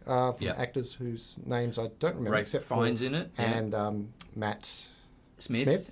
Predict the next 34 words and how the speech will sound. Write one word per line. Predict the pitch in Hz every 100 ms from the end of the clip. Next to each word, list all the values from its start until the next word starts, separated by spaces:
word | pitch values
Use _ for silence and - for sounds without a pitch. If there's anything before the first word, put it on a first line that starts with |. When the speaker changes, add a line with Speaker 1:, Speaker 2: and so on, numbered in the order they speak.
| 95
Speaker 2:
Yeah, | 95 98
Speaker 1:
Yes, | 120 107 -
Speaker 2:
yeah. | -
Speaker 1:
very | 107 107
easy | 107 110
name | 107 104
to | 117
remember. | 110 117 139
Speaker 2:
<laughs> | 120 - - - -
Speaker 1:
Um, | 160 165 165 165 170
yeah, | 185 143 - - -
uh, | 165 175 180
yeah, | 202
and, | 180 180 175
and | 180 180 -
I | 175
agree | 180 202
with | 190 -
you | 160
as | 151 147
well. | 165 135
The | 113
story, | - 175 156
the, | 139 131 - 143
the |
setup | - 147 127 131
of | 120
that | 107
story | - 123 113 110
is | 107 101 - - - - - - -
probably | - 135 123
more | 120 131 139
exciting | 131 131 127 110 107 101
than | 104 101 101 98